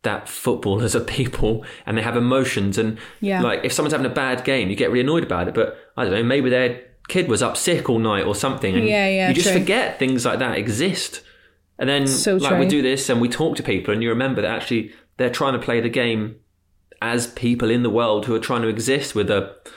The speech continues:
Speaker 1: a full facet of emotions that they're going through.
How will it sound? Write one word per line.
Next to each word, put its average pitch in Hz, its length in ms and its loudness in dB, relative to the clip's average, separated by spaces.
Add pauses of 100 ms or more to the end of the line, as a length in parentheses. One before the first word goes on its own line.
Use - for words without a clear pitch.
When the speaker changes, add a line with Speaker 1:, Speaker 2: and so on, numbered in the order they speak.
(360)
Speaker 1:
a 117 100 -4
full 147 280 0
facet - 420 -4
of 127 100 0
emotions 120 540 0
that 95 100 -2
they're 104 80 0
going 110 240 -2
through. 101 300 0